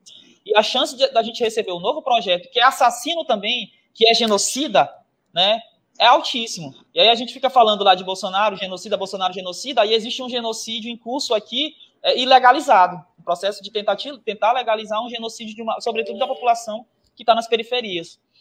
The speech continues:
né? Então, é, pra nós, é, é, a posição do Coletivo Nós tem sido sempre essa, né? Da gente,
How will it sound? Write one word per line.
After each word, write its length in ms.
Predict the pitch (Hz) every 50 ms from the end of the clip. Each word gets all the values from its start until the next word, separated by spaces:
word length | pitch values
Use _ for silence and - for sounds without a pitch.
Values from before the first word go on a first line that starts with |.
| _ _ _ -
né? 280 | 156 160 170 190 202 _ _ - - _ _
Então, 380 | _ - 190 180 196 214 208
é, 140 | - 190 190 185
pra 200 | - 208 208 202
nós, 280 | 202 196 208 226 208 -
é, 240 | 180 185 180 180 180 180 180 - _ - - - - - _ -
é, 100 | 165 165
a 120 | - 175
posição 420 | 175 - 202 202 196 208 - 214 220
do 80 | 240
Coletivo 380 | 226 240 226 220 220 226 196 214
Nós 200 | 202 190 214 214
tem 120 | - 233
sido 240 | 226 - 240 214 233 220 - - _ -
sempre 360 | - - 233 247 240 302 302
essa, 300 | 240 202 202 202 - 180
né? 120 | 175 180
Da 120 | 170 175 175
gente, 340 | 180 196 196 - 214 202